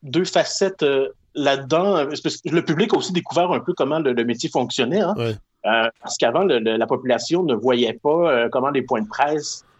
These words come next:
Speaker 1: se déroulaient. Et puis, un, un journaliste, et moi-même, je le fais souvent, des fois, les journalistes, on va poser des questions qui ont l'air complètement naïves,
Speaker 2: Ouais.
Speaker 1: mais c'est parce qu'on, on,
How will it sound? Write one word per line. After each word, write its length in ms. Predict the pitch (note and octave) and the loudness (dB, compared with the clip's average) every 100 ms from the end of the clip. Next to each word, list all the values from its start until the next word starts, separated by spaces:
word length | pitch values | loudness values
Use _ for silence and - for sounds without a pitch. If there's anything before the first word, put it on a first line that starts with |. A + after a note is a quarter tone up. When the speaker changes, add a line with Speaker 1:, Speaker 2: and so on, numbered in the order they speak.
| _ | _
Speaker 1:
se 140 | - | -4
déroulaient. 540 | B2 B2 B2 C#3+ E3 - - - - | -2 0 0 2 0 -2 -12 -18 -6
Et 260 | A2 A2 A2+ | -2 0 -2
puis, 180 | A2+ C3+ | -2 -4
un, 260 | A#2 F#2 - | -4 -6 -6
un 80 | A2+ | -4
journaliste, 560 | A#2+ C3 A#2 B2+ F#3 - | 0 2 2 4 2 2
et 60 | |
moi-même, 400 | A#2 B2+ B2+ D3 | 0 2 2 0
je 100 | C3 B2 | 0 0
le 100 | A2+ | 0
fais 200 | - D3+ | 2 0
souvent, 400 | - B2 A#2+ F#3+ | 0 -6 0 0
des 100 | C#3 | 0
fois, 260 | C#3+ D#3+ D#3 - | 0 0 0 -4
les 160 | A#2 | -4
journalistes, 440 | A#2 A#2 G#2+ F3 F3+ | -2 0 2 2 2
on 100 | A2+ | 0
va 100 | B2 | -2
poser 260 | B2+ B2 | -4 -4
des 100 | D#3 | -4
questions 300 | C3 B2 D#3 | -2 -4 -2
qui 100 | D#3+ | -2
ont 60 | A#2+ | 0
l'air 180 | C3 B2+ | 0 0
complètement 380 | C#3 B2 B2+ C3+ | -2 -4 -4 -2
naïves, 420 | A#2+ A2+ G3+ F#3 | 0 0 0 0
Speaker 2:
Ouais. 160 | C3+ A#2 - _ | 0 -2 -6 _
Speaker 1:
mais 100 | B2 | -2
c'est 80 | A2+ | 0
parce 140 | C3 - A#2+ | -2 -6 -8
qu'on, 140 | A#2 | -4
on, 140 | B2 | -2